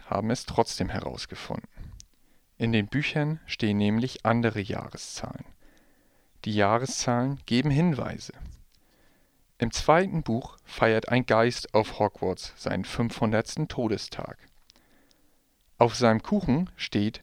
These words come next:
sein Todesdatum. Der einunddreißigste Oktober vierzehnhundertzweiundneunzig. Die Feier findet also im Jahr neunzehnhundertzweiundneunzig statt. Harry ist zu diesem Zeitpunkt zwölf Jahre alt.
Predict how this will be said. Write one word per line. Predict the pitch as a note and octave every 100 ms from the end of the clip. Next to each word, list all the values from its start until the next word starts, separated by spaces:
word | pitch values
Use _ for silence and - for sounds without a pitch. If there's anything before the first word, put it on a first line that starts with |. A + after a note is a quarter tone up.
| _
sein | - B2+ D3+
Todesdatum. | - G3+ A2 - - - - - - - _ _ _ _ _ _ -
Der | - -
einunddreißigste | A2+ C#3+ D3 A#2 B2 C3+ - -
Oktober | - - - G2+ G#2 G#2+ _ _
vierzehnhundertzweiundneunzig. | - - A2+ - - C3+ G#2 G2+ - - - G2+ A2+ G#2+ G#2+ G#2 - - - - _ _ _ _ -
Die | C#3+
Feier | - D3 A2+
findet | - G#2 G#2 -
also | G2+ G#2 A2
im | G#2+ A2+
Jahr | G2 G2+ A#2+ -
neunzehnhundertzweiundneunzig | G#2+ G#2+ A2+ C3+ A2+ G2+ G#2 - - F2+ F2+ A#2+ A#2+ B2 - A2
statt. | - - - - _ - _ _ _ _
Harry | - B2 C#3+
ist | C3 C3 -
zu | D#3+
diesem | A#2+ C#3+ E3+
Zeitpunkt | - G#2 G2+ - B2 - -
zwölf | - G#2 G#2+ -
Jahre | C#3 C3+ B2 F2+
alt. | G2+ - -